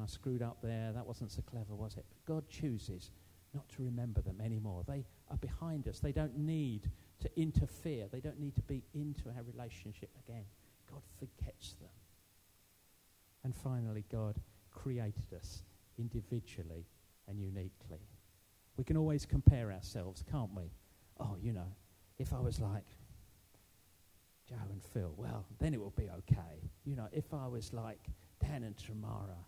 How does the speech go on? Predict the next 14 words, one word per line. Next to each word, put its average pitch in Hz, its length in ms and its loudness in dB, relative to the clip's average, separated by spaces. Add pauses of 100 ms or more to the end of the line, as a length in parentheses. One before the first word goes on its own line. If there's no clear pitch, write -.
(260)
then 180 140 2
I'd 135 220 -2
be 95 160 4
all 90 180 -8
right." - 260 -16 (680)
But 113 120 -4
no, 120 320 -2 (120)
actually, 92 460 -8 (280)
God 123 200 -6
has - 160 2
made 107 280 0
us - 160 -2 (140)
each - 400 -4 (300)
individually 113 880 0